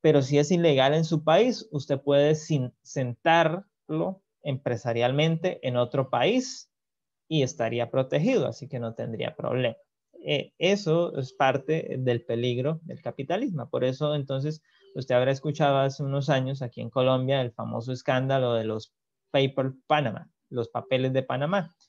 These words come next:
donde muchas empresas colombianas resultaron, eh, sin,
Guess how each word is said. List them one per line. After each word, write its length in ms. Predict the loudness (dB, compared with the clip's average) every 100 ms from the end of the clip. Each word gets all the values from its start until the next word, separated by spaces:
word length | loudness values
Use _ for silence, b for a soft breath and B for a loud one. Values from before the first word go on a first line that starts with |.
| _
donde 220 | -6 -4 0
muchas 420 | -2 0 -2 -2
empresas 440 | -4 -4 -2 -2
colombianas 800 | 2 2 4 6 4 4 -4 -8 _ _ _
resultaron, 840 | -2 -2 -2 2 4 4 2 -2 -8 -4
eh, 260 | 0 0
sin, 500 | 0 2 2 2 -2